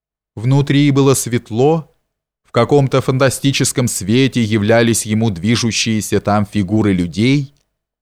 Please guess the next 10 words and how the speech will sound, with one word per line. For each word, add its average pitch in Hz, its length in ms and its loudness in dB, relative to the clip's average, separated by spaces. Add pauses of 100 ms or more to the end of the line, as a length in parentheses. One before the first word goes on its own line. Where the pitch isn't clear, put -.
(200)
ему 135 320 2
казалось, 117 760 0 (200)
что - 300 -2
там 143 320 0
должно 123 480 0
быть 123 300 -2
очень 110 360 0
хорошо 95 640 -2 (120)
и 101 100 0
весело. 90 580 -4